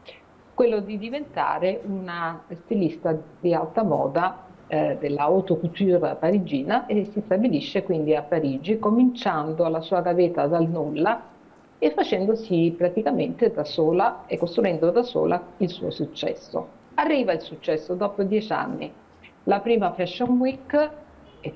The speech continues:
eh, che riceve l'applauso del pubblico e del gota, diciamo, della, della haute couture parigina, ma in quel momento riceve una telefonata da casa, dagli zii che hanno adottato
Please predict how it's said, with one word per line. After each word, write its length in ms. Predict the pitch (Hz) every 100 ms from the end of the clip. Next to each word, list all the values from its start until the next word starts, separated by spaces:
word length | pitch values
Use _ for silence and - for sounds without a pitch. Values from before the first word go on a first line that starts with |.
| -
eh, 320 | 156 156 -
che 100 | -
riceve 720 | 160 165 - 175 170 160 - - -
l'applauso 920 | 156 170 170 175 175 180 170 156 160 156
del 160 | 160
pubblico 560 | 160 220 214 151 156 156
e 40 |
del 240 | 147 156 156
gota, 500 | 214 220 156 156 151
diciamo, 460 | 151 - 151 143
della, 380 | 156 160 143 - - - - - -
della 180 | 165
haute 320 | 170 185 185 -
couture 300 | 165 202 185
parigina, 880 | - 165 240 208 - 170 247 - -
ma 220 | 254 277
in 160 | 294 294
quel 140 | 285
momento 420 | 330 233 175 202
riceve 400 | 233 214 170 165
una 360 | 175 175 175 175
telefonata 920 | - 196 170 185 147 - - 233 302 - - - -
da 200 | 143 -
casa, 400 | - - - 196
dagli 360 | 165 175 175 165
zii 460 | 180 202 175 156
che 280 | - 180 185 -
hanno 240 | 165 165
adottato 840 | 156 160 160 - 240 156 - 151